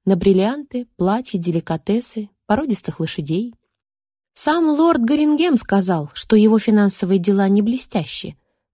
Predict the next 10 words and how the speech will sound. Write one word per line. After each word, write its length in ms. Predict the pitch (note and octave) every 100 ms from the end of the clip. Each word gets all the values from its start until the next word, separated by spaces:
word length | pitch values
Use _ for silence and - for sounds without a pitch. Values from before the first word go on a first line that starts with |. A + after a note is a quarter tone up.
| -
напомнила 500 | E3+ F3 F3 E3+ E3+
я. 300 | E3 D3+ D3+ _ _ _ - -
«Значит, 680 | F3 F#3 E3 E3 C4 - -
каким-то 460 | A3+ A#3 A3+ A3+ -
образом 720 | G#3+ F3+ G#3+ A#3 A#3 D4+ D#4 _
долги 500 | F3+ F#3 F3+ E3 G3
сестры 480 | G3 G3 - - F3+
и 320 | G#3 C4 -
его 340 | G3 E3+ F3+ D4
касаются. 720 | F#4 - D3+ C3+ C3+ -